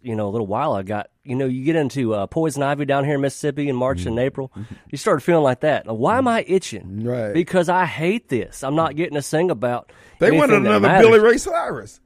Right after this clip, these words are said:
Speaker 1: I don't know what
Speaker 2: Achy
Speaker 1: they
Speaker 2: Breaky
Speaker 1: want.
Speaker 2: Heart.
Speaker 1: Yeah, I'm like, "I ain't that guy. I'm gonna, I'm gonna
Speaker 2: <laughs>
Speaker 1: rock the boat a little bit."
Speaker 2: Yeah.
Speaker 1: And they said, "No, you're not." And I said, "Well, yeah, I am." And as soon as I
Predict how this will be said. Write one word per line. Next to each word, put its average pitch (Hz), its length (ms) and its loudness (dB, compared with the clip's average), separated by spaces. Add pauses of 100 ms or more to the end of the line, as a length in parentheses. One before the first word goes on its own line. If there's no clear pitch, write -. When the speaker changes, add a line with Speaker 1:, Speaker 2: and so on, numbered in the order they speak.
Speaker 1:
I 254 220 2
don't 302 80 8
know 302 60 12
what 320 200 8
Speaker 2:
Achy 277 80 0
Speaker 1:
they 220 80 6
Speaker 2:
Breaky 254 160 10
Speaker 1:
want. 233 220 10
Speaker 2:
Heart. 233 260 4
Speaker 1:
Yeah, 175 520 8
I'm 180 80 2
like, 220 180 6
"I 220 220 6
ain't 214 80 2
that 208 200 6
guy. 202 260 6
I'm 190 100 4
gonna, 185 300 4
I'm 160 140 2
gonna 175 360 2 (160)
Speaker 2:
<laughs> - 140 -20
Speaker 1:
rock 143 440 2
the 180 80 0
boat 180 260 6
a 214 60 2
little 127 200 0
bit." 123 260 0
Speaker 2:
Yeah. 113 40 -8
Speaker 1:
And 110 80 -6
they 135 120 0
said, 117 360 -6
"No, 156 360 2
you're 160 160 4
not." 175 200 4
And 131 80 -4
I 139 60 -2
said, 131 180 -8
"Well, 139 300 0
yeah, 139 240 2
I 131 120 2
am." 143 220 2 (540)
And 135 360 -2 (220)
as 120 60 -16
soon 156 200 -2
as 139 140 -2
I 127 200 -2